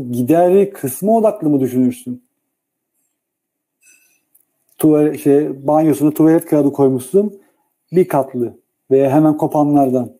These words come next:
Şimdi sen oraya Boğaz gören odayı satmışsın, bin beş yüz, iki bin dolara, kaç para dolara sattıysan, sonra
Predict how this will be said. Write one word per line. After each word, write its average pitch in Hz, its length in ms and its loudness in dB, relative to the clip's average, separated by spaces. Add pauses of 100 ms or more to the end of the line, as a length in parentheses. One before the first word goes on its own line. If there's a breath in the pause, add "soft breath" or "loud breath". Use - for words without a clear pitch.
(720)
Şimdi 131 220 -2
sen 151 240 0
oraya 156 480 2
Boğaz 156 300 2
gören 160 160 2
odayı 160 260 2
satmışsın, 151 600 -4
bin 139 160 2
beş 135 200 0
yüz, 139 80 -8
iki 135 180 -6
bin 135 120 0
dolara, 127 200 0
kaç 131 240 -4
para 127 180 0
dolara 127 240 2
sattıysan, 143 680 -2
sonra 165 540 0